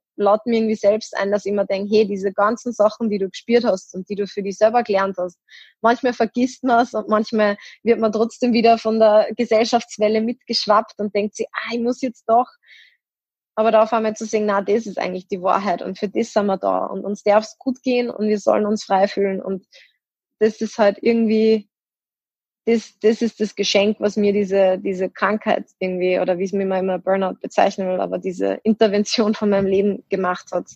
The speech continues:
Und glaube ich, nämlich nicht nur, dass ich mehr ich sein darf, sondern dass ich auch für andere diesen Raum halten darf, dass sie auch dort sich selbst sein, sein dürfen.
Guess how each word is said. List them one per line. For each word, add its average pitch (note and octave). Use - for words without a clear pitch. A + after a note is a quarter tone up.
Und G3
glaube G3+
ich, G3
nämlich G#3+
nicht G#3
nur, G#3+
dass G3+
ich A#3
mehr A3+
ich G#3+
sein G#3
darf, G3
sondern G3
dass F#3+
ich -
auch F#3+
für -
andere G3
diesen G3
Raum F#3+
halten G3
darf, F3+
dass -
sie G#3+
auch F3+
dort F#3+
sich -
selbst -
sein, -
sein F3
dürfen. F3